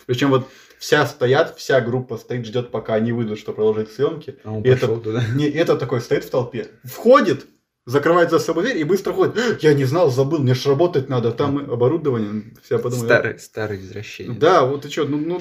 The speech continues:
Speaker 1: дурак, ну, блядь, ну как ты, кого ты наебать пытаешься? Ладно, если бы никто не видел, но все видели, блядь, как они туда входят, как ты потом туда входишь после них, их,
Speaker 2: Ну,
Speaker 1: их.
Speaker 2: дай ему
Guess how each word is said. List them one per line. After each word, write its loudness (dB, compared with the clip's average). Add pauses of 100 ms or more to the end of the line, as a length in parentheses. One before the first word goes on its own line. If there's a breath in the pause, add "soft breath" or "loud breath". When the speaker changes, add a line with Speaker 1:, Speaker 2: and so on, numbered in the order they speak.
Speaker 1:
дурак, 2
ну, -6
блядь, -2
ну -8
как -2
ты, -10
кого 0
ты -2
наебать 0
пытаешься? -4
Ладно, -2
если -6
бы -16
никто -6
не -4
видел, 0
но 0
все 4
видели, -2
блядь, -4
как -12
они -8
туда -8
входят, -2
как -6
ты -14
потом -8
туда -8
входишь -8 (100)
после -8 (360)
них, -16 (100)
их, -16 (140)
Speaker 2:
Ну, -4
Speaker 1:
их. -2
Speaker 2:
дай 2
ему -4